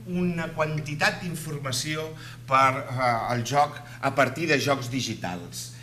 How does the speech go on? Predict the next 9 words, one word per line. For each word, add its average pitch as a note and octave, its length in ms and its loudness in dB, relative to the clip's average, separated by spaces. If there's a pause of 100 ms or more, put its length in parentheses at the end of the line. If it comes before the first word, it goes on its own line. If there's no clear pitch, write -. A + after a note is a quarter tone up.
(180)
I D#3+ 120 2
aquí G3 320 2
ja F3+ 160 6
tenim F3+ 260 0
altres E3 640 0
jocs, F3 460 0
eh, D#3+ 40 -2
altres D3+ 460 0
persones, F#3 640 0